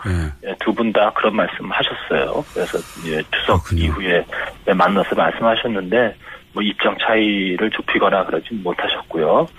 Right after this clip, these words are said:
Speaker 2: 서로 상대방의, 어, 음, 저, 자기의 이제 입장이라든지 이런 것들을 이야기 하-, 주로 하셨던 걸로 이렇게 말씀을
Speaker 1: 그렇습니다.
Speaker 2: 들었습니다.
Speaker 1: 알겠습니다. 어제 김무성 의원이 본인 입으로 이제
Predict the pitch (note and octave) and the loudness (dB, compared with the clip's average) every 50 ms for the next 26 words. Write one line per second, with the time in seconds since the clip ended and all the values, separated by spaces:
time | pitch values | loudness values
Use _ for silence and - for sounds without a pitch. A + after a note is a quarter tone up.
0 | - - - - G2 F#2+ - - A#2 A2+ A2+ A#2 G#2 G2+ G2 F2+ F2+ F2 F2 E2+ | -8 -2 0 0 0 0 0 0 -2 0 0 2 4 4 2 2 0 -4 -6 -4
1 | F2 F2+ F#2+ F#2 - - - - - - - - - - - - - F2+ F2 E2 | -2 0 0 0 -2 -6 -10 -8 -6 -4 -4 -4 -6 -6 -6 -2 0 2 2 2
2 | E2 E2 D#2+ D#2+ D#2 C#2+ C#2+ - - - - F#2+ F#2 F2 - - - - F2+ F2 | 2 0 -2 -4 -6 -8 -8 -12 -14 -10 -8 -8 -8 -8 -10 -16 -8 -4 -2 -2
3 | D#2 - - - - F2 E2+ - F#2+ F#2 F2+ E2 D2 - - E2 E2 D#2+ D#2 F2 | -2 -4 -4 0 2 2 2 2 2 2 2 2 0 -2 -2 0 0 0 2 0
4 | G#2 - - - F#2+ F#2 F2 E2 D#2+ D#2+ - D#2+ F2 G#2+ A2 A#2 B2 B2+ B2+ B2+ | -2 -2 0 0 2 2 2 2 0 0 -2 -2 0 2 4 4 4 4 2 2
5 | - - A2+ G2+ G2 G2 G#2+ G#2+ G#2+ G#2 G#2+ F#2+ F#2+ F#2 F#2 - - - - - | 0 0 0 2 2 2 4 2 2 2 0 2 2 2 0 0 -4 -8 -4 0
6 | F2+ E2 - - - - G#2+ - - - - - - F#2+ F#2+ F#2+ - F2 - C#2 | 0 0 2 0 -2 -2 -4 -6 -8 -16 -20 -8 -6 -6 -4 -2 -2 -2 -2 0
7 | E2+ B2 E3+ F3+ - - - - - - - - - - F#2 E2+ - - - - | 2 2 2 0 -2 -8 -10 -4 0 0 0 0 0 -4 -6 -4 0 0 0 -2
8 | - - E2 D#2 C#2 - - - - - F#2 F2+ E2 E2 E2+ - - G2 F#2 F2 | -2 -6 -8 -6 -4 -4 -6 -6 -8 -4 -4 -4 -2 -4 -6 -4 -2 0 0 0
9 | - - D2+ D2 - G#2+ G#2 A#2 D3 D#3+ F3 G#3+ A3 F3 F3 G#3 A3 G#3+ F#3+ G#3+ | 0 -2 -2 -4 -2 0 2 2 4 4 4 2 2 4 4 4 4 4 4 4
10 | G#3+ G#3+ G3+ G3 G3 G3 G3 G#3 F#3+ D3 D3+ E3+ G3 G#3+ G#3+ G#3+ G#3+ F#3+ F#3+ G3+ | 6 6 6 6 6 6 4 4 2 2 4 4 6 6 6 6 4 4 2 2
11 | G#3 G3 F#3+ F3 F3 F#3+ F3+ D#3+ | 2 2 2 2 2 2 0 -2